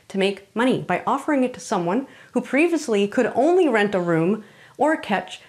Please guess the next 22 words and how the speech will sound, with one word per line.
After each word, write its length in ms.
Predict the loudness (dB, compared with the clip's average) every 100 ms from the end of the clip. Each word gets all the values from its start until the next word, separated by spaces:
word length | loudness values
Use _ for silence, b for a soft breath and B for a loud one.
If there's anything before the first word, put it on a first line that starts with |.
| B
a 60 | 0
ride 460 | 0 0 -2 -4
through 280 | -2 0 2
hotels 580 | 0 -2 -4 -6 -10 -18 -8
and 120 | -6
taxis. 600 | -4 -6 -6 -12 -14 -18 _ _ _ _ _ b b b b b
And 280 | -2 0 -2 -8 B B
this 300 | 0 0 0
video 400 | 0 2 2 2
you're 160 | 2
watching 500 | 0 -2 -2 -2 0
and 280 | 2 2 2
the 140 | 2 2
online 420 | 4 4 4 2
course 420 | 2 2 0 -2
that 180 | -2 0
it's 160 | 0 0
part 260 | 0 2
of 220 | -2 -6 -18 b b b b b
is 180 | 0 2
democratizing 880 | 2 2 0 -2 0 0 0 -2 -2
education. 880 | -2 -2 -4 -2 0 0 -2 -10